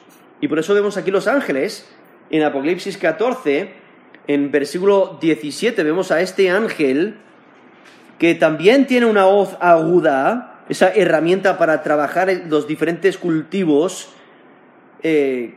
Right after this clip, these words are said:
con esa, esa hoja curvada y afilada, viene y, nos, y, y recibe un mandato en versículo dieciocho para meter su hoz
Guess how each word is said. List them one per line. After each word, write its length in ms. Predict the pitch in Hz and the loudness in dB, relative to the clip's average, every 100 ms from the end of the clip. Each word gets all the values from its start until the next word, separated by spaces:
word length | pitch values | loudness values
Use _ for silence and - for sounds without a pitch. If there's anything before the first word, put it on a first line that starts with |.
| - - | -14 -2
con 280 | 151 151 | 0 0
esa, 320 | 160 - 175 170 | -2 2 4 4
esa 220 | 165 170 | 2 2
hoja 300 | 170 175 170 | 2 0 -2
curvada 600 | 160 147 143 147 165 175 | -2 0 0 2 2 2
y 100 | 160 | 0
afilada, 960 | 143 - 135 147 185 135 117 185 - - - - - - _ _ _ _ - | -2 -2 0 0 0 -2 -4 -6 -12 -20 -20 -20 -20 -20 _ _ _ _ -20
viene 800 | 143 156 185 254 208 156 160 165 | -12 0 4 4 4 0 -2 -2
y, 120 | 165 | 0
nos, 240 | 160 151 - - | 0 -2 -6 -16
y, 340 | - 160 160 160 | -6 -4 -4 -2
y 40 | |
recibe 480 | 151 151 151 214 233 | 0 0 -2 2 4
un 160 | 214 196 | 4 2
mandato 480 | 185 170 214 262 | 0 4 2 4
en 60 | 175 | 0
versículo 340 | 151 208 233 | -2 0 0
dieciocho 920 | 180 185 185 202 262 311 165 139 220 - - _ _ _ _ - - - _ | 0 0 -2 2 2 2 0 -2 -2 -10 -20 _ _ _ _ -20 -20 -20 _
para 220 | 160 165 | 4 4
meter 280 | 165 160 160 | 2 -2 -2
su 200 | - 151 | -2 -2
hoz 180 | 127 | -2